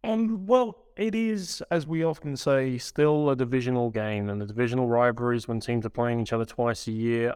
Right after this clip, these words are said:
are less predictable, shall we say, although, um, we've seen many, many, uh, years, like, less talented divisional rivals continue to frustrate and thwart more talented teams within their division. And some of it's,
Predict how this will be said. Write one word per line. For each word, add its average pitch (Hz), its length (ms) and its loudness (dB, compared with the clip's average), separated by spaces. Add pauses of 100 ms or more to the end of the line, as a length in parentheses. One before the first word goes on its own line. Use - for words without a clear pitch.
are 135 520 2 (120)
less 123 380 -2
predictable, 107 720 -6
shall 104 260 0
we 101 80 -2
say, 101 440 0
although, 113 600 2 (200)
um, 107 440 0
we've 113 200 -4
seen 120 480 0
many, 139 280 2
many, 110 480 -4 (100)
uh, 104 320 0
years, 104 420 -4
like, 101 260 -2
less 123 340 0
talented 117 580 0
divisional 95 420 -4
rivals 95 500 -2
continue 113 460 -4
to - 180 -18
frustrate 117 640 0
and 107 120 -8
thwart - 600 -6 (440)
more 117 320 0
talented 104 580 -2
teams 107 480 -10
within 117 260 0
their 135 140 2
division. 208 500 -4
And 151 160 -2
some 220 180 0
of 165 80 0
it's, 160 160 -4